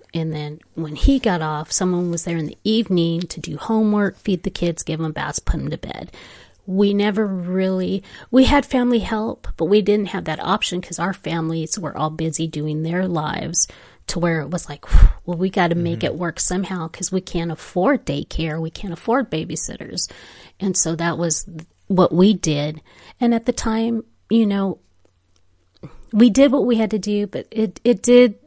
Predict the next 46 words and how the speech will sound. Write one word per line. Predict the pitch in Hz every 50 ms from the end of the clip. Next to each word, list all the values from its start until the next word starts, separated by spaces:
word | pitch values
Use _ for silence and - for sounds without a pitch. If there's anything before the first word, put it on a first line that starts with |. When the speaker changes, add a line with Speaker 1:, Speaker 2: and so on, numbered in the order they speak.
| - - - -
Speaker 1:
um, | 202 202 202 196 190
Speaker 2:
It | 165
Speaker 1:
put | - 170 180
Speaker 2:
took | 254 -
Speaker 1:
a |
Speaker 2:
its | - -
toll. | - - - - - - - - -
Speaker 1:
It | 277 320 -
did. | - 202 175 165 -
It | 190 208 -
took | - 254 247
a | 269
toll | 254 - - 233 226 214
on | 202 190 175
us, | - 165 170 165 156 - -
where | - 190 185 180
we're, | 180 180 185 185 180 180 - - _ _ _ _ -
we | 185 180 220 226 233 233 233
were | 202 214 202
kind | 202 - - 202 196 190 185 196
of, | 196 190 185 185 175 - - - - - - - - - _ - _ _ -
you | 233 226 220
know, | 208 196 190 190 185 190 196 185 156 - - - _ _ _ _ _ _ _ _ _ _ _ _ _ _ _ _ _ -
a | 262
little | 294 349
bit | 262 - 247 233
strangers | - - - 202 190 185 185 - 190 190 190 180 -
here | - 190 185
and | 185 180 180 180
there. | 175 175 180 185 196 185
Speaker 2:
Mm-hmm. | 180 175 190 226 - _ _ _ - 202
Speaker 1:
We | 202 220 226 226 226 220
had | - - 226 202 208 202 196
so | - - 220
much | 226 240 - - -
respect | 254 233 - - - 208 202 190 175 - -
for | - - 196 196
each | 196 190 - -
other | 180 180 185 185
as | 180 175 -
parents | - - - - 196 190 190 196 196 196 185 - - -
and | 202 -
so | - 208 208
much | 208 196 - - -
love | 190 175 180 175 180 185 175
for, | - - - 185 165 160 170 165